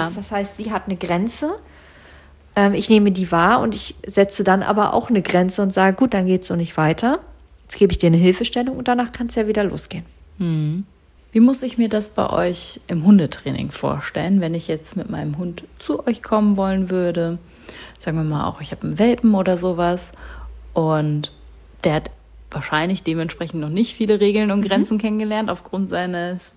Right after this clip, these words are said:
Speaker 2: jungen Alters. Wie läuft das da dann ab, wo, wo ja wahrscheinlich ganz viele neue Eindrücke kommen und
Speaker 1: Mhm.
Speaker 2: es wahrscheinlich auch erstmal schwierig ist zu sagen, "Halt jetzt bitte diese Regel ein"?
Speaker 1: Ja.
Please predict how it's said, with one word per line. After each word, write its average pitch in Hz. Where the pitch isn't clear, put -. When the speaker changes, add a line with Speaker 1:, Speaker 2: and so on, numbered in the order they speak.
Speaker 2:
jungen 185
Alters. 214
Wie 214
läuft 302
das 269
da -
dann 147
ab, 147
wo, 185
wo 190
ja 185
wahrscheinlich 202
ganz 226
viele 254
neue 233
Eindrücke 233
kommen 208
und 196
Speaker 1:
Mhm. 196
Speaker 2:
es 220
wahrscheinlich 202
auch -
erstmal -
schwierig 269
ist -
zu 165
sagen, 165
"Halt 185
jetzt -
bitte 190
diese 185
Regel 233
ein"? -
Speaker 1:
Ja. 202